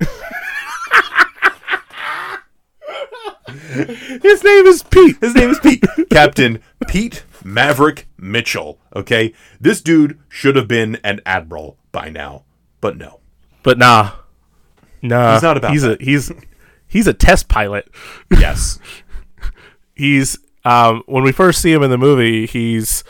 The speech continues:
Speaker 1: uh, call back to Tron Legacy. He lives in a garage,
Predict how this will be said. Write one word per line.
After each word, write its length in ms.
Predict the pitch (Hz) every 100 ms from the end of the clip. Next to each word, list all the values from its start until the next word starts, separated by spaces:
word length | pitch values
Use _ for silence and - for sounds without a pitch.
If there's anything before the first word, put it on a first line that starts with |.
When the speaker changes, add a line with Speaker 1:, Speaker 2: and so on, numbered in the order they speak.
| - _ _ _ _ _ _ _ _ _
Speaker 1:
uh, 340 | 113 113 113 110 - _ _ _ _ -
call 240 | - 180
back 260 | 170 170 -
to 260 | - 143 120
Tron 300 | - 156 139
Legacy. 420 | 147 143 127 110
He 120 | 120
lives 200 | 131 151
in 100 | 143
a 20 |
garage, 640 | 110 107 127 110 107 -